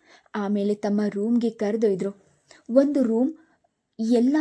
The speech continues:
ಅನುಕೂಲತೆಗಳು ಇತ್ತು. "ಈಕೆ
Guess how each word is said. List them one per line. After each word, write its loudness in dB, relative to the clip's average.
ಅನುಕೂಲತೆಗಳು 2
ಇತ್ತು. -6
"ಈಕೆ -2